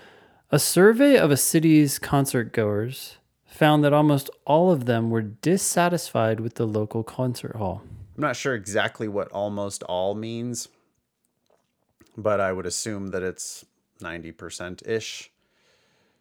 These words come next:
Speaker 2: So, you know, it's, like, kind of rounds to basically everybody.
Speaker 1: Yep.
Speaker 2: Uh, so folks,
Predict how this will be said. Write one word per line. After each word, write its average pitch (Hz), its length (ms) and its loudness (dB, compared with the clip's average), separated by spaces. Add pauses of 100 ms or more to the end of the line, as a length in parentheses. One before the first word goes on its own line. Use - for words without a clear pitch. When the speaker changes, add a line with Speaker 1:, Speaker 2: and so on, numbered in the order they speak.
(140)
Speaker 2:
So, 90 540 -4
you 139 120 -6
know, 120 100 -2
it's, 113 100 -8
like, 123 200 -2 (140)
kind 123 260 -6
of 92 200 -10
rounds 92 640 -6
to 87 500 -10 (140)
basically 87 500 -8
everybody. 85 580 -8 (500)
Speaker 1:
Yep. 131 280 4 (720)
Speaker 2:
Uh, 82 540 -8
so 95 240 -8
folks, - 540 -4